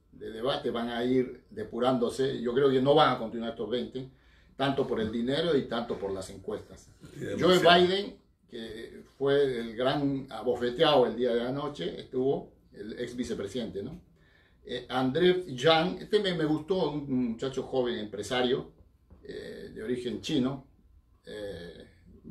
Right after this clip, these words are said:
Speaker 1: yo creo que fue acertado en varias, varios puntos que, que trató. Después Jay Inslee, gobernador de Washington.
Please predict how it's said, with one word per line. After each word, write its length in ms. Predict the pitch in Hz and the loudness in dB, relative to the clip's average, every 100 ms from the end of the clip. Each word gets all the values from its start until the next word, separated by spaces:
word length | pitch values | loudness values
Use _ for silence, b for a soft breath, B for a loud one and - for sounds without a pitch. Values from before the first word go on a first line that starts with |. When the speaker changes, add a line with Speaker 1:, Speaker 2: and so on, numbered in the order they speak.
| 113 | -8
Speaker 1:
yo 160 | 120 127 | -2 0
creo 180 | 139 127 | 2 2
que 80 | |
fue 200 | 120 143 | 0 0
acertado 440 | 131 117 107 143 143 | -2 -2 -6 -2 -2
en 40 | 117 | 0
varias, 260 | 127 123 | 0 0
varios 260 | 120 127 120 | 0 0 0
puntos 380 | 120 127 - - | -2 -2 -4 -6
que, 300 | 98 90 - | -6 -6 -8
que 80 | 95 | -14
trató. 540 | 95 101 98 110 - b b b b b b b | -12 -10 -8 -8 -8 b b b b b b b
Después 440 | 113 - 160 156 139 | -10 -6 -2 -2 2
Jay 360 | 151 160 165 - | 4 6 4 0
Inslee, 720 | 175 165 - 156 160 175 - | 0 0 0 2 2 0 -4
gobernador 680 | 120 117 113 120 131 143 123 | -2 -2 -2 0 2 2 0
de 200 | 113 107 | -2 -2
Washington. 840 | 104 156 170 - 120 92 117 131 | 2 4 4 0 -4 -6 -6 -8